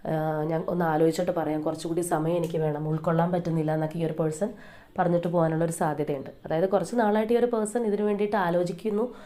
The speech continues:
അല്ലാന്നുണ്ടെങ്കിൽ എന്ത് വേണമെന്നുള്ളൊരു കൺഫ്യൂസ്, ആ, കൺഫ്യൂസ്ഡ് മൈൻഡിലായിരുന്നു. അല്ലെങ്കിൽ ചിലപ്പോൾ മറ്റുള്ളവർ പറയുന്ന ആ ഒരു അഡ്വൈസ് കേട്ട് നിന്നിട്ടുണ്ടാവാം. അപ്പോൾ എന്തൊക്കെയാണെന്നുണ്ടെങ്കിൽ ആ ഒരു ഫുൾ ബ്ലാങ്ക്, ഇവിടെ വന്നിരിക്കുന്ന ആ ഒരു നോത്തിങ്നെസ്, നത്തിങ്നെസ് എന്നുള്ളൊരു കാർഡ് പോലെ തന്നെ അവർ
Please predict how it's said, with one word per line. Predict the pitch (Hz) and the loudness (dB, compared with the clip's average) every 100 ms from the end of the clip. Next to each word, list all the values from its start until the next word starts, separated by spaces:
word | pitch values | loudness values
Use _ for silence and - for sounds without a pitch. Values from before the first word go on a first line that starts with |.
| - - - | -20 -20 -6
അല്ലാന്നുണ്ടെങ്കിൽ | 180 190 196 214 202 196 196 | -2 2 2 2 0 0 0
എന്ത് | 202 - 180 175 | 0 0 0 2
വേണമെന്നുള്ളൊരു | 202 180 180 190 196 202 | 2 2 2 0 -2 0
കൺഫ്യൂസ്, | 175 165 - 185 185 | -2 -2 -4 -4 -2
ആ, | - 170 170 160 160 | -2 0 2 0 0
കൺഫ്യൂസ്ഡ് | 165 170 190 185 | 0 0 -2 0
മൈൻഡിലായിരുന്നു. | 202 156 160 202 180 175 175 202 - - - | 0 2 0 4 4 2 -4 -8 -14 -18 -6
അല്ലെങ്കിൽ | 175 196 | -2 0
ചിലപ്പോൾ | 202 196 202 | 2 0 2
മറ്റുള്ളവർ | 185 185 190 190 202 | 2 2 2 4 4
പറയുന്ന | 185 175 175 | 4 4 2
ആ | 185 180 | 4 6
ഒരു | 190 | 4
അഡ്വൈസ് | 180 175 180 185 | 4 2 2 0
കേട്ട് | 202 170 180 | 0 0 2
നിന്നിട്ടുണ്ടാവാം. | 175 175 170 180 156 160 196 - - - - | 0 0 -2 -2 -2 -4 -6 -12 -20 -20 -16
അപ്പോൾ | - | -4
എന്തൊക്കെയാണെന്നുണ്ടെങ്കിൽ | 156 160 175 254 226 196 208 202 196 202 | -2 0 0 4 4 4 2 0 2 2
ആ | |
ഒരു | 202 | 2
ഫുൾ | 214 208 220 | 2 4 4
ബ്ലാങ്ക്, | 175 180 180 151 | 4 2 2 0
ഇവിടെ | 160 165 | -2 0
വന്നിരിക്കുന്ന | 180 180 175 190 | 2 0 0 -2
ആ | 180 | 2
ഒരു | 180 214 214 - - - - | 2 0 -4 -18 -20 -18 -2
നോത്തിങ്നെസ്, | 180 190 214 185 190 294 - - - - 175 | 0 2 2 2 2 0 -6 -16 -20 -6 -4
നത്തിങ്നെസ് | 170 185 196 202 | -2 2 4 6
എന്നുള്ളൊരു | 202 180 175 180 | 6 6 6 4
കാർഡ് | 185 170 175 | 4 4 4
പോലെ | 180 175 180 | 2 2 2
തന്നെ | 165 220 - - - - - 220 | 0 0 -4 -14 -20 -20 -14 -4
അവർ | 196 208 226 | 0 2 0